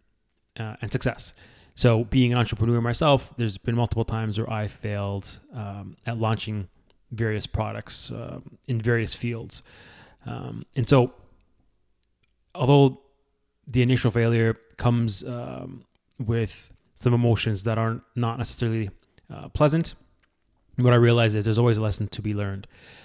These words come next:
Uh, and so I wanted to focus on a newsletter and a podcast that accentuates that message, which is, although sometimes we fail in business, there is a way that we can use what we've learned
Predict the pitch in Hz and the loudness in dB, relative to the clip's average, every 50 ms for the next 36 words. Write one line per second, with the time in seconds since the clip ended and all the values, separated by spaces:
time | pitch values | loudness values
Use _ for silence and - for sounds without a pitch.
0 | - - - - 107 - - - 82 80 - - - 113 - 135 123 117 131 147 | -20 -12 -8 -8 -6 -6 -6 -8 -10 -12 -6 -4 -2 4 6 6 6 6 6 4
1 | 165 - 165 - - 131 123 - 120 - 127 117 110 110 110 110 110 120 120 117 | 4 2 2 2 2 2 2 2 -2 -2 -2 -2 -2 0 0 2 2 4 4 2
2 | 110 113 113 113 113 113 113 113 107 - _ - 113 117 117 - 120 113 113 110 | 2 0 0 0 0 0 0 -2 -2 -4 _ -6 -4 -4 -2 -2 -4 -4 -4 -6
3 | - 113 113 113 110 - - - - - - - - - - _ _ - 104 110 | -8 -8 -6 -6 -8 -8 -10 -12 -18 -20 -20 -20 -20 -20 -20 _ _ -6 -4 -2
4 | 113 113 113 110 110 107 - - - 113 - 127 120 107 - 127 120 113 - - | 0 0 0 -2 -4 -6 -8 -10 -8 -2 0 2 2 2 2 2 2 2 0 -4
5 | - - 101 110 113 113 117 107 110 110 98 - 113 117 107 - - - - 117 | -10 -8 -4 -2 -2 -2 -2 -2 -2 -2 -2 -2 -4 -6 -8 -10 -12 -6 -4 -4
6 | 110 - 120 117 113 101 - - - - - - - _ _ _ _ _ _ _ | -2 0 -2 -2 -2 -2 -4 -8 -10 -16 -20 -20 -20 _ _ _ _ _ _ _
7 | _ _ _ _ _ _ _ _ - 123 110 135 135 131 127 127 127 135 - _ | _ _ _ _ _ _ _ _ -2 2 4 4 6 6 6 4 2 0 -4 _
8 | _ _ _ _ _ _ - - 127 123 120 123 117 117 104 110 113 - 123 113 | _ _ _ _ _ _ -6 -4 -2 0 2 2 2 4 2 0 0 0 0 0
9 | 113 113 110 110 104 98 113 113 101 - - - _ _ - - _ _ _ _ | 2 0 0 -2 -2 -2 -2 -2 -4 -6 -8 -12 _ _ -20 -20 _ _ _ _
10 | - 131 120 120 123 123 120 123 117 113 117 117 117 113 113 117 135 - _ _ | -6 -2 2 4 4 6 6 6 4 4 2 2 2 0 0 -2 -4 -6 _ _
11 | _ _ _ _ _ _ 135 120 117 123 127 113 117 - - 123 117 113 113 117 | _ _ _ _ _ _ -6 -6 -6 -4 -4 -4 -4 -2 -2 0 0 2 2 2
12 | 107 107 120 104 107 107 104 104 110 107 104 104 104 95 - - | 2 0 -2 -2 -4 -2 -2 -2 0 0 0 -2 -4 -4 -8 -10